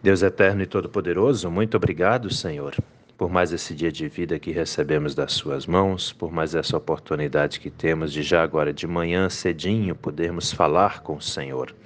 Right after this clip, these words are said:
Entregamos, meu Deus, as nossas vidas a Ti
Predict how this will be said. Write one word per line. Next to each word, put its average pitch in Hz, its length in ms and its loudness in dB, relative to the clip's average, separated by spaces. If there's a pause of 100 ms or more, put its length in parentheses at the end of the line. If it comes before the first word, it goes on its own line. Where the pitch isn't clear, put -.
(760)
Entregamos, 95 600 4
meu 95 160 2
Deus, 92 260 2
as 90 160 0
nossas 87 420 -2
vidas 78 440 -4
a 76 100 0
Ti - 360 -6